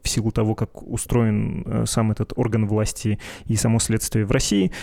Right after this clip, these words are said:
на нем как бы нет провалов. Это, с одной стороны, дает ему некоторую аппаратную устойчивость, с другой стороны, закрывает пути наверх, и вот ему приходится изобретать какие-то такие выходящие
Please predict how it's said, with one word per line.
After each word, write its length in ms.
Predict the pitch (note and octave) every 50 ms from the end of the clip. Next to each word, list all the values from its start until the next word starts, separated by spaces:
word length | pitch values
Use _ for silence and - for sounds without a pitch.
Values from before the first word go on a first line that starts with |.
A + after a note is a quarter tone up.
| - - -
на 140 | B2+ C3 C3+
нем 140 | E3 E3
как 160 | - D3+ C3+ B2
бы 80 | C3+
нет 180 | C3 C3+ B2+ -
провалов. 480 | - B2 A#2 A#2 A2+ G#2+ A2 A2 -
Это, 100 | C3 -
с 80 | - -
одной 220 | C3 B2+ C3 B2+
стороны, 680 | A#2+ - - A2+ A#2+ A2+ A2+ A#2 A#2 A2+ A2 G#2+ G#2+ A2
дает 380 | A2+ G#2+ B2 A#2+ A#2+ B2 A#2+ -
ему 420 | A#2+ A2+ A2+ A2+ A2 A2 A2+ -
некоторую 420 | A#2 A2+ A#2 - - - A2+ A2 A2
аппаратную 420 | - - A#2+ B2+ B2 - A#2+ A#2+
устойчивость, 500 | A#2 - - G3+ F#3 - - C3+ A#2 G#2+
с 40 | G#2
другой 220 | A2 G#2 A#2+ C#3+
стороны, 640 | - - - A#2+ A#2 A#2+ A#2+ A#2+ A#2 A2+ A2 A2+ A2+
закрывает 600 | A2 G#2+ G#2+ - B2 A2+ A#2+ B2 A#2+ A2+ A2+ -
пути 220 | - B2 - - A#2+
наверх, 380 | A#2 A#2+ B2+ - - - -
и 40 | B2
вот 160 | G#2+ A2 -
ему 140 | A#2+ A#2+ A#2+
приходится 500 | - - G2+ - - B2 A#2 - - A#2
изобретать 460 | G#2 G#2+ G#2 - A#2 - - C3 -
какие-то 460 | - A#2+ A2 - - A2 - - A2
такие 420 | - - G#2+ - - A#2 A2+ A2+ - - - - - - -
выходящие 720 | A#2 - A#2+ G#2+ A#2 B2 - - - - A2+ G#2+ G#2+ G#2+